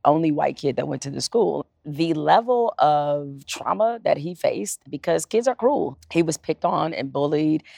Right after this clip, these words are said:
and beaten up quite a bit. And I wrote this entire essay about how, while I understood the level of trauma that most Black people in America had faced,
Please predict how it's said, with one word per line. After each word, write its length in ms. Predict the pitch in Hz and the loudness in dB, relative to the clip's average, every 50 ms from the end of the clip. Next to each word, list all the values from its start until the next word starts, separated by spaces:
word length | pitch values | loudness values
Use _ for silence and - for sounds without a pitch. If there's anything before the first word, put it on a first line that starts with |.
| - - - - _ _ - | -20 -20 -20 -20 _ _ 0
and 440 | 139 139 139 135 139 143 143 143 151 | 2 2 4 2 2 -2 -6 -4 -2
beaten 300 | 151 165 - 135 143 147 | -2 -2 0 -2 -2 2
up 360 | 147 147 160 - - _ _ _ - | 4 4 4 4 2 _ _ _ -10
quite 260 | - - 135 143 147 | 2 4 6 6 6
a 60 | 160 | 4
bit. 400 | 156 135 139 139 151 160 - - _ - | 2 2 0 2 2 2 0 -2 _ -2
And 200 | 135 139 139 143 | 0 0 0 0
I 160 | 104 151 156 | 0 0 -2
wrote 500 | 151 156 151 151 156 160 156 - - - _ _ _ _ | -2 0 2 2 4 4 2 2 -2 -10 _ _ _ _
this 540 | - 123 143 139 143 143 - - - - - - - | -8 -2 0 0 0 0 -2 -4 -6 -8 -10 -10 -6
entire 440 | - 135 139 - 160 135 139 147 - | -6 -6 -6 -2 0 2 2 2 2
essay 500 | - - 151 151 - - 139 135 135 131 | 2 2 0 2 0 0 0 0 0 0
about 440 | - - 127 127 131 127 131 - - | -2 -2 -2 -2 0 0 0 0 -2
how, 320 | 131 135 135 135 127 123 | -2 -2 0 2 2 2
while 440 | 135 139 139 135 135 135 135 135 - - _ _ - - | 2 2 2 4 4 4 4 2 -2 -6 _ _ -6 0
I 160 | 139 147 - - | 0 0 2 4
understood 800 | 151 165 175 160 151 147 - - - 151 151 147 147 147 143 - - - - _ _ - _ - | 2 2 2 0 -2 -4 -6 -2 0 2 2 4 2 2 0 -2 -6 -14 -20 _ _ -20 _ -4
the 100 | 139 135 | 0 4
level 340 | 139 139 139 143 143 139 | 6 6 6 4 2 -4
of 100 | 139 139 | -6 -8
trauma 440 | - - - 127 131 135 139 - - | -6 -4 -2 -2 -2 -2 -2 -2 0
that 200 | 135 - - - | 2 2 0 0
most 300 | - 139 139 139 139 - | 0 0 -2 -2 -4 -4
Black 200 | - 131 135 - | -6 -6 -6 -6
people 360 | - - 135 - 135 135 135 | -8 -10 -8 -4 -2 -2 -2
in 120 | 113 113 131 | -2 -4 -6
America 540 | 135 135 131 131 135 139 139 - 135 139 143 | -6 -8 -6 -6 -6 -6 -4 -4 -4 -4 -4
had 180 | 139 127 127 | -6 -8 -12
faced, 460 | - - 117 117 131 147 170 - - | -4 -2 0 0 0 0 -2 -6 -10